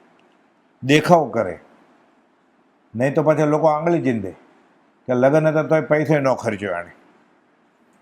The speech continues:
શેર મીઠું ન વાપર્યું. એટલે નાચ જમણ કરે, આખા ગામને બોલાવે, ત્રણ ત્રણ ચાર ચાર દિવસ ફંક્શન રાખે અઠવાડિયું. એ જમાનામાં મંડપ બાંધતા,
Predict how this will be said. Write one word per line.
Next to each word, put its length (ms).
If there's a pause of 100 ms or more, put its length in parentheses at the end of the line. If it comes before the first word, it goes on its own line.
(100)
શેર 160
મીઠું 320
ન 80
વાપર્યું. 560 (500)
એટલે 140
નાચ 280
જમણ 420
કરે, 340 (120)
આખા 140
ગામને 400
બોલાવે, 500 (680)
ત્રણ 240
ત્રણ 200
ચાર 260
ચાર 180
દિવસ 240 (100)
ફંક્શન 360
રાખે 180
અઠવાડિયું. 460 (480)
એ 140
જમાનામાં 460
મંડપ 260
બાંધતા, 520